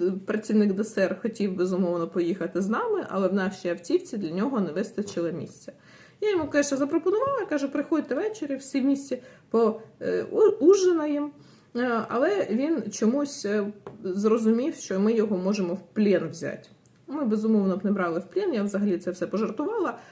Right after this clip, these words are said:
але, е, ви розумієте, от виходить людина, правових підстав немає, а вони все одно затримують.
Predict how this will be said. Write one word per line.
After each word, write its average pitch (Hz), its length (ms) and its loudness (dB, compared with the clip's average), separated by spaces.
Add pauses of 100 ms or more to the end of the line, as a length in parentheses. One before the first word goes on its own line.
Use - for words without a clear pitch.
(140)
але, 240 440 0 (540)
е, 190 260 0
ви 226 140 4
розумієте, 269 540 0
от 214 120 -2
виходить 214 340 0
людина, 226 540 0
правових 247 340 0
підстав 226 340 -6
немає, 277 340 0
а 190 80 2
вони 262 180 6
все 440 180 4
одно 440 180 6
затримують. 403 720 4